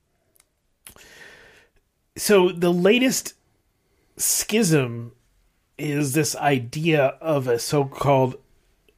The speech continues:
swampland, which is that all of the string theory vacua, all of these, so, these landscape, every single one of these landscapes, do not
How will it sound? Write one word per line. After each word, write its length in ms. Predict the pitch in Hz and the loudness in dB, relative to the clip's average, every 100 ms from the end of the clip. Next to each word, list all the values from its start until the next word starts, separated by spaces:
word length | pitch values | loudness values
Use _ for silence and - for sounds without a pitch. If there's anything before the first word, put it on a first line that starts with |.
| _ | _
swampland, 1000 | - - 127 123 117 101 101 90 - - - | -6 -4 -2 -2 -4 -10 -12 -12 -16 -20 -18
which 280 | 120 117 - | -12 -10 -10
is 340 | - 123 110 - | -8 -8 -8 -6
that 300 | 123 110 - - - - - - _ | -4 -6 -10 -20 -20 -20 -20 -20 _
all 320 | 156 190 190 180 | 2 4 6 4
of 220 | 165 147 | 0 -2
the 180 | 156 151 | -2 -4
string 460 | - - 156 156 | -6 -4 -2 -2
theory 640 | 135 - 147 139 131 120 131 - - | -4 -4 -2 0 0 -4 -8 -14 -18
vacua, 840 | 107 113 135 - 127 101 98 - - - | -10 -6 -4 -6 -8 -8 -8 -12 -10 -4
all 180 | 139 | -2
of 100 | 135 123 | -2 -4
these, 320 | 123 120 107 | -8 -8 -8
so, 280 | - 135 127 117 - | -6 -6 -8 -18 -12
these 340 | 120 110 110 - | -10 -10 -12 -14
landscape, 680 | 123 127 135 135 - - 214 - _ _ _ - - - - | -12 -10 -8 -10 -8 -10 -12 -18 _ _ _ -20 -20 -20 -8
every 300 | 147 156 165 | -4 2 2
single 260 | 156 160 135 | 2 0 0
one 140 | 139 160 | 0 0
of 60 | |
these 180 | 139 110 | -2 -6
landscapes, 640 | 123 113 - 131 - - - - - - - - | -10 -12 -12 -14 -14 -16 -20 -20 -20 -20 -20 -4
do 180 | 175 165 | 0 2
not 460 | 147 156 202 214 | 2 2 2 0